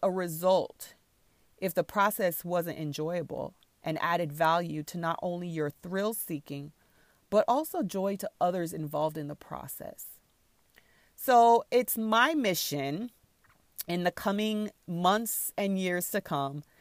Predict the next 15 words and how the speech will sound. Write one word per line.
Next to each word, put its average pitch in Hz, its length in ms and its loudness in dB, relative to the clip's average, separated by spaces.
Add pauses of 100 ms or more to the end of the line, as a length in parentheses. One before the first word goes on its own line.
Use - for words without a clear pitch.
(340)
to 294 120 2
really 269 320 2
find 214 400 2
ways 180 320 0
to 185 80 -6
become 165 540 -4
more 185 260 6
motivated 151 640 0
by 139 180 -4
love 139 600 -4 (560)
and 185 360 6
understand 208 720 0
that 170 160 4
inner 240 260 -2
peace - 480 -6